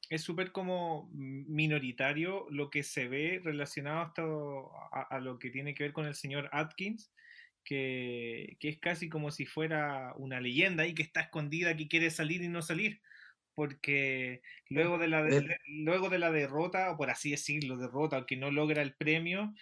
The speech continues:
Speaker 1: como que la película o la gente del país como que la tiró más arriba.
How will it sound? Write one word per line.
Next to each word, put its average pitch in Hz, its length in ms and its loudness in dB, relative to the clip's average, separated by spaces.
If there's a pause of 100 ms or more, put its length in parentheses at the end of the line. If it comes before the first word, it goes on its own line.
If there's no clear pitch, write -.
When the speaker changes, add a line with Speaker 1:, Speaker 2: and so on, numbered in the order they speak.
(180)
Speaker 1:
como 147 220 0
que 143 160 0
la 127 380 0
película 156 640 2
o 143 100 0
la 135 100 0
gente 156 300 0
del 147 120 0
país 143 260 2
como 143 220 -2
que 135 80 -2
la 123 140 0
tiró 131 200 0
más 143 180 -2
arriba. 139 520 0